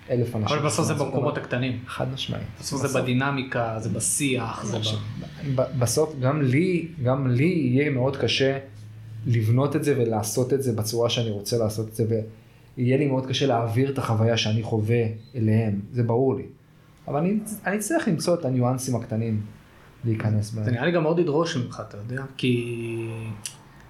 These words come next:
Speaker 2: וזה אולי איזושהי ביקורת שאתה יודע, אני כן הרגשתי את זה הרבה פעמים במסלול אצלנו ביחידה, ואני מרגיש את זה, זה קיים בהרבה מקומות, המתח הזה,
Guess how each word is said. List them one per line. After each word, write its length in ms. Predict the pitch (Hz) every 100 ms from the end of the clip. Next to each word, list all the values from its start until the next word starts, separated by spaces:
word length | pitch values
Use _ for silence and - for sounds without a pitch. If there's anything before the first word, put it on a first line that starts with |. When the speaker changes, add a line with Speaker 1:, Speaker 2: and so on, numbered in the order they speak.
| - - - - - - - -
Speaker 2:
וזה 180 | 123 147
אולי 180 | 156 147
איזושהי 340 | 135 143 123
ביקורת 480 | 123 123 143 135 127
שאתה 600 | - 120 117 117 113 131
יודע, 120 | 127
אני 180 | 127 127
כן 120 | 135
הרגשתי 320 | 127 120 117
את 60 | 113
זה 60 | 113
הרבה 160 | 123 117
פעמים 200 | 117 113
במסלול 520 | 113 110 - 120 110
אצלנו 340 | 110 120 113 110
ביחידה, 880 | 110 110 110 107 110 117 127 123 120
ואני 120 | 113
מרגיש 340 | 110 107 113 123
את 100 | 117
זה, 300 | 113 110 110 107 - - - _
זה 140 | -
קיים 180 | - 147
בהרבה 240 | 147 127 147
מקומות, 380 | 147 131 113
המתח 460 | 117 127 127 127 -
הזה, 220 | 107 104